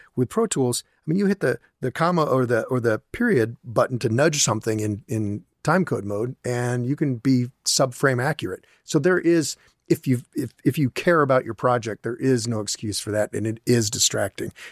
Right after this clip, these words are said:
You're absolutely right. It pulls you out. I mean, for me, it pulls me out of the immersion of the, of the excitement completely as a professional. But it, uh, y-,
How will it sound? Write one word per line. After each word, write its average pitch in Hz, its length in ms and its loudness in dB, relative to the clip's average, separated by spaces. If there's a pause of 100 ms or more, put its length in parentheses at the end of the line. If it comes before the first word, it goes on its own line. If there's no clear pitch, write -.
You're 120 160 0
absolutely 113 380 0
right. 110 200 2
It 120 140 0
pulls 127 400 2
you 110 240 -2
out. 117 240 0 (560)
I 165 140 0
mean, 147 160 0
for 147 200 0
me, 180 240 4
it - 120 -4
pulls 156 240 0
me 139 100 2
out 123 220 2 (400)
of 120 160 0
the 120 260 2
immersion 127 540 2
of 104 200 -2
the, 113 100 -2
of 113 180 -4
the 113 80 -2
excitement 113 500 -2 (260)
completely 120 600 -2
as 120 180 2
a 110 140 -2
professional. 107 600 -4
But 107 220 0 (160)
it, 170 160 2 (260)
uh, 135 140 -2
y-, 139 120 -4